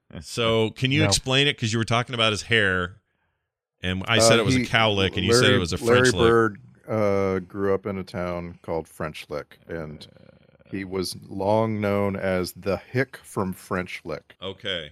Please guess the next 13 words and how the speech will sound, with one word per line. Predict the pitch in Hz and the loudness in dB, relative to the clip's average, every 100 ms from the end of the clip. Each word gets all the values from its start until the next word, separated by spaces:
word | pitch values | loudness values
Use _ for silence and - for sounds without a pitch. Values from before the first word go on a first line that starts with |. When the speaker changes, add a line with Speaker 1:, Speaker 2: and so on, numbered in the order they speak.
| - | -12
Speaker 2:
Hmm. | 180 - _ _ | -14 -14 _ _
Speaker 1:
Now | 95 117 131 117 104 | -6 -2 -2 -2 -6
it | 92 90 | -8 -6
makes | 92 - | -4 -2
sense, | 104 90 82 | -2 -2 -2
and | 85 90 87 | -4 -2 0
that, | 98 98 | 0 0
that | 101 95 | 2 2
actually | 95 85 82 | 2 -2 0
is | 120 | 2
a | 117 | 2
good | 82 78 | 0 -4
joke, | 80 76 73 | -2 -2 -4